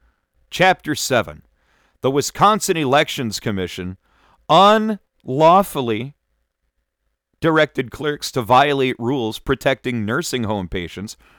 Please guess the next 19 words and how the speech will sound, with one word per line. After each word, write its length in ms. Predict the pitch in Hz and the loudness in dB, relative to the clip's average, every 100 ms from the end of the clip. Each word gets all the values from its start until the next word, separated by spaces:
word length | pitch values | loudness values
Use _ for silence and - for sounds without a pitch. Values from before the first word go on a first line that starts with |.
| _ _ | _ _
resulting 680 | 107 98 127 139 147 135 117 - - _ | -4 -2 0 0 0 -4 -6 -18 -20 _
in 160 | 113 110 | -2 0
a 100 | 92 | -2
one 320 | 90 98 90 | -2 -2 -4
hundred 680 | - 120 160 143 156 151 - | -4 -2 -2 -2 -4 -6 -6
percent 560 | 110 - - 151 156 | -6 -6 -2 -2 -2
voting 500 | 113 92 131 160 139 | -6 -2 0 2 0
rate 300 | 110 101 82 - | 0 -2 -4 -6
in 240 | 117 107 | -6 -4
many 280 | 120 247 208 | 0 0 0
nursing 420 | 120 190 - 143 | 2 2 2 0
homes 280 | 110 107 101 | 0 -2 -4
in 80 | 110 | -8
twenty 300 | 120 131 117 | -6 -4 -4
twenty, 400 | - 165 127 98 - - _ | -2 -2 -2 -6 -12 -20 _
including 680 | 151 170 170 202 208 190 160 | -4 -4 -2 0 2 0 2
many 460 | 220 240 202 185 _ _ _ _ _ _ - | 2 2 0 -4 _ _ _ _ _ _ 4
ineligible 760 | 262 240 262 247 175 214 254 | 6 6 4 4 2 0 0
voters. 760 | 208 269 311 285 - - - | 6 6 6 2 -2 -6 -14